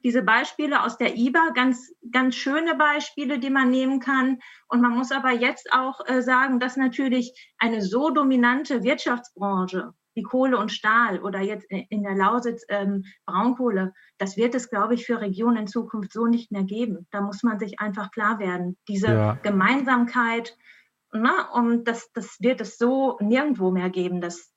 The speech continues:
Speaker 1: das wird alles funktional sich weiter ausdifferenzieren. Und das ist ja auch im Hinblick auf Resilienz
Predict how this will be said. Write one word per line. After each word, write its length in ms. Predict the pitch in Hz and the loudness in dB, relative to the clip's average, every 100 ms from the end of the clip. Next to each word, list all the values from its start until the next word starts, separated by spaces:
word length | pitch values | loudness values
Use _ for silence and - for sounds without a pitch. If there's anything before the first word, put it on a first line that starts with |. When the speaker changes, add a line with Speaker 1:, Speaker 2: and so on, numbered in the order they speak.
| _ | _
Speaker 1:
das 180 | 185 - | -16 -2
wird 220 | 247 - | -2 0
alles 400 | 247 247 247 - | 0 0 -4 -8
funktional 600 | 247 240 240 226 214 214 | -2 0 0 -2 -2 -2
sich 140 | 190 | -6
weiter 300 | 214 208 208 | -6 -6 -2
ausdifferenzieren. 800 | 202 196 190 - 196 190 202 208 | -2 -4 -8 -4 -4 -2 -4 -4
Und 100 | 202 | -4
das 140 | 214 208 | -4 -4
ist 160 | 240 | -2
ja 140 | 254 214 | 0 0
auch 40 | |
im 120 | 233 | 0
Hinblick 280 | 233 233 233 | 0 0 0
auf 160 | 208 196 | -2 -2
Resilienz 680 | 208 208 202 226 240 240 | -4 -4 -2 2 2 0